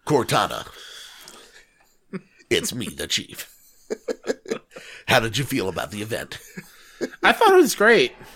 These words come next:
Speaker 1: Yeah.
Speaker 2: I, I, I
Speaker 1: Or, I'm
Speaker 2: think
Speaker 1: sorry,
Speaker 2: the
Speaker 1: uh, the Halo reveal.
Speaker 2: The, oh, the Halo reveal? I thought it looked super fun. Um, it looked like, from what I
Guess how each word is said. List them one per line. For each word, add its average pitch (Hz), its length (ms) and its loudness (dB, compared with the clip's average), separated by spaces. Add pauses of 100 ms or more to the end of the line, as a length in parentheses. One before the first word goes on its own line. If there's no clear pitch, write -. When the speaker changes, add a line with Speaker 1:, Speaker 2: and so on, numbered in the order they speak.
Speaker 1:
Yeah. 151 120 0
Speaker 2:
I, 165 60 8
I, 170 420 6
I 165 40 6
Speaker 1:
Or, 156 100 8
I'm 180 60 10
Speaker 2:
think 185 100 8
Speaker 1:
sorry, 135 180 8
Speaker 2:
the 175 100 8
Speaker 1:
uh, - 20 8
the 120 120 0
Halo 127 300 -2
reveal. 98 320 -8 (720)
Speaker 2:
The, 170 180 4
oh, 190 120 10
the 151 80 4
Halo 185 260 8
reveal? 247 400 12
I 160 140 12
thought 170 220 12
it 160 60 10
looked 151 200 8
super 131 280 2
fun. 160 360 0 (800)
Um, 123 720 -2 (680)
it 151 200 2
looked 143 320 0
like, - 480 -2 (400)
from 139 260 -10
what 127 220 2
I 123 460 0